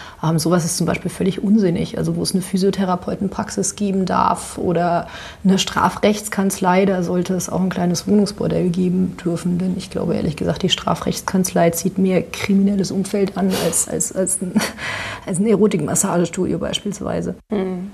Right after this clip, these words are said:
Speaker 2: Ich würde gerne noch auf einen anderen Punkt kommen. Du hattest mal geschrieben, dass ein, äh, Problem, glaube ich sogar, bei, weiß jetzt nicht mehr, ob bei Sexarbeit auch oder nur bei Prostitution ist, dass weibliche Lust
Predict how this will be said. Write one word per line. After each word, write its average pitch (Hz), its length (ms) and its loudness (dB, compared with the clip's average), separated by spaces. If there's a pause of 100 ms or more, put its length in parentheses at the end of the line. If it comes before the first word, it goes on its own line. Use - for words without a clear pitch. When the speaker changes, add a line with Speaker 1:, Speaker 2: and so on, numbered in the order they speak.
Speaker 2:
Ich - 140 -2
würde 220 140 0
gerne 233 220 6
noch 220 120 4
auf 208 120 2
einen 214 260 2
anderen 233 340 2
Punkt 247 240 -2
kommen. 233 260 0
Du 214 80 2
hattest 220 240 -2
mal 214 140 0
geschrieben, 220 420 0
dass 202 220 0
ein, 220 580 2
äh, 185 420 0
Problem, 220 720 0
glaube 247 220 -2
ich 233 80 -6
sogar, 220 320 0
bei, 208 400 2
weiß 180 200 2
jetzt 175 160 0
nicht 190 160 -2
mehr, 190 140 0
ob - 160 -8
bei 180 140 2
Sexarbeit 175 580 0
auch 262 280 2
oder 196 260 2
nur 196 180 2
bei 220 160 2
Prostitution 220 720 -2
ist, 226 180 -4
dass 196 200 0
weibliche 190 640 2
Lust 196 480 0